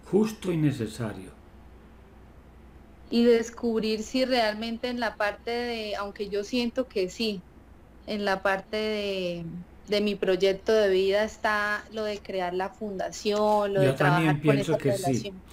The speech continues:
Speaker 1: Ya somos dos los que pensamos que sí.
Speaker 2: <laughs> Sí. Y listo, yo creo que es eso.
Speaker 1: ¿Quién se ha muerto que te haya querido?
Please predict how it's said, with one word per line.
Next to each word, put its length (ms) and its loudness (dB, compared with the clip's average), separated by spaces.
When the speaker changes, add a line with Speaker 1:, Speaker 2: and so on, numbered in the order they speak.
Speaker 1:
Ya 160 2
somos 400 -2
dos 180 0
los 220 -4
que 100 -4
pensamos 580 -4
que 140 -8
sí. 260 -12
Speaker 2:
<laughs> 500 -2
Sí. 460 -8
Y 140 2
listo, 340 4
yo 200 2
creo 220 2
que 340 0
es 220 -8
eso. 280 -4
Speaker 1:
¿Quién 180 4
se 80 0
ha 60 4
muerto 360 2
que 100 -2
te 120 -2
haya 220 2
querido? 500 2